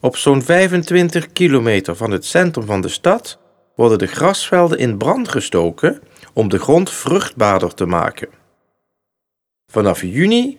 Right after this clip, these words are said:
kunnen Nederlandse voetbalfans daar kamperen. De weg er naartoe zit nu nog vol met hobbels en kuilen,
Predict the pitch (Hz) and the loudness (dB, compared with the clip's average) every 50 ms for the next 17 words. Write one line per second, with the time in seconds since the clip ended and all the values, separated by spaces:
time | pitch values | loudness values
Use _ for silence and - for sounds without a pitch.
0 | _ - _ _ _ _ _ _ - 127 117 110 101 98 123 156 185 - 143 127 | _ -20 _ _ _ _ _ _ 2 2 4 4 2 2 4 4 4 4 4 4
1 | 110 95 - - - - 147 175 190 214 190 175 - - 175 170 165 147 139 127 | 2 0 0 -4 -6 -4 -4 0 2 2 0 2 0 0 0 0 0 0 0 0
2 | 110 110 - - 98 101 98 - 180 214 180 120 - 80 - - - _ _ _ | 0 0 0 -2 -2 -2 0 0 2 4 4 2 2 0 -4 -6 -10 _ _ _
3 | _ - _ _ _ _ - _ _ _ _ _ _ _ _ _ _ 101 98 123 | _ -20 _ _ _ _ -20 _ _ _ _ _ _ _ _ _ _ 0 2 2
4 | 147 139 - - - 104 107 101 90 78 - - - 214 233 240 220 - _ _ | 2 2 0 -2 0 0 0 2 0 -2 -2 0 0 0 0 0 -2 -8 _ _
5 | _ _ - - 117 117 - 147 160 175 160 165 151 - - - - 220 233 233 | _ _ -6 0 0 0 2 4 2 4 4 4 2 0 -4 0 4 6 6 6
6 | 226 214 208 196 - 143 156 175 165 175 175 165 - - - 156 156 - 127 107 | 4 2 0 -2 0 2 2 4 4 4 2 2 0 -2 -4 -4 0 2 2 4
7 | 101 98 92 85 76 73 - | 4 4 2 0 -2 -6 -8